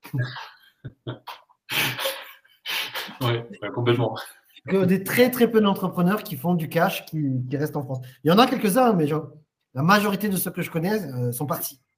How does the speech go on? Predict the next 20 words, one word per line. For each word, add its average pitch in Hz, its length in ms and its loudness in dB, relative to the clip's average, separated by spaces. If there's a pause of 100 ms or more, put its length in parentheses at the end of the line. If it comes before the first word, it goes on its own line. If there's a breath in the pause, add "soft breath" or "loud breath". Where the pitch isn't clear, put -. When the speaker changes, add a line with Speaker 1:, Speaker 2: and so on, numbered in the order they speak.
(340 loud breath)
Speaker 1:
Bon, 160 180 6 (320 loud breath)
et 156 80 2
du 208 140 2
coup, 302 140 8
alors, 220 260 10
euh, 151 220 4 (1000)
bon, 165 120 4
on - 20 8
a 180 80 8
quand 185 100 -2
même 196 140 4
une 202 100 4
audience 208 320 2
de, 165 160 6
de, 131 640 -2
de 139 140 -6
gens 190 180 0
qui 180 140 -6
ont 156 80 0
des, 143 320 -2